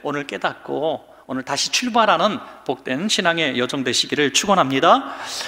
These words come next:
첫째로 예수님은 우리를 제자로 부르셨습니다.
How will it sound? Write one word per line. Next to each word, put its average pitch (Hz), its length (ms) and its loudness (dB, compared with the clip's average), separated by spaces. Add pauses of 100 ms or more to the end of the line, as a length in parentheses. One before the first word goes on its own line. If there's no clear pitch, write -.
(260)
첫째로 277 540 4 (680)
예수님은 202 500 2
우리를 151 560 0 (280)
제자로 170 420 2
부르셨습니다. 127 840 -8